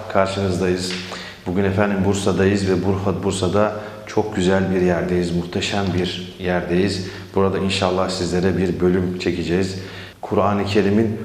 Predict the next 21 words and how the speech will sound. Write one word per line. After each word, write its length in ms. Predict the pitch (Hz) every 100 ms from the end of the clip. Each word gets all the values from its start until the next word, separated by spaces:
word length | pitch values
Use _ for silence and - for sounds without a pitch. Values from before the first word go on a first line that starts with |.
| -
Mushaf-ı 520 | 92 - - 98 117
Şerif 400 | - 101 107 -
haline 320 | 90 90 90
getirilmesini 840 | 90 90 95 87 90 87 92 104 101 - -
ve 160 | 95 98 -
o, 260 | 90 104 - - -
e, 280 | 92 92 92
süreci 600 | 87 - 98 95 101 98 92
inşallah 460 | 87 92 87 85 -
sizlere 500 | - - 82 87 87 85 -
anlatmaya 580 | 92 90 85 90 87 85
çalışacağız 560 | 87 87 85 82 87 85 85
bölümde. 480 | 85 87 - - - - -
Tabii 340 | 113 95 92
başlamadan 520 | 107 107 98 98 95
önce 280 | 90 87 98 95 - -
her 100 | 92
zaman 240 | 95 92
olduğumuz 420 | 92 87 90 85 82
gi-, 240 | 85 -
o-, 160 | 92